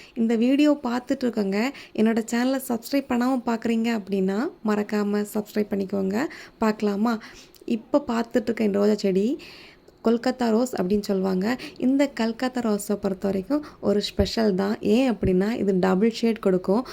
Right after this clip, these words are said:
பார்த்தாலே தெரியுதா? ஒரே பிளான்ட்ல மூணு கலர்ல பூத்த மாதிரி இருக்கா? இது ஃபர்ஸ்ட் விரியிறப்போ, ஃபர்ஸ்ட் மொட்டா இருக்கிறப்போவே ஒரு எல்லோவும் ஒரு ஆரஞ்சும் சேர்ந்த மாதிரி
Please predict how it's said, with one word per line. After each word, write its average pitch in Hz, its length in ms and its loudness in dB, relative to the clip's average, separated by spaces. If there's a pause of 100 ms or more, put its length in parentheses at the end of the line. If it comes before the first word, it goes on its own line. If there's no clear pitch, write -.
(180)
பார்த்தாலே 208 540 2
தெரியுதா? 208 400 0 (240)
ஒரே 202 360 2
பிளான்ட்ல 208 520 0
மூணு 214 440 2
கலர்ல 202 320 -2
பூத்த 208 260 -2
மாதிரி 202 260 -2
இருக்கா? 220 320 -4 (280)
இது 208 380 2
ஃபர்ஸ்ட் 226 360 0
விரியிறப்போ, 202 800 2
ஃபர்ஸ்ட் 214 340 -2
மொட்டா 196 400 0
இருக்கிறப்போவே 190 680 0 (280)
ஒரு 208 260 6
எல்லோவும் 214 580 4
ஒரு 208 120 0
ஆரஞ்சும் 214 560 0
சேர்ந்த 208 240 4
மாதிரி 214 360 0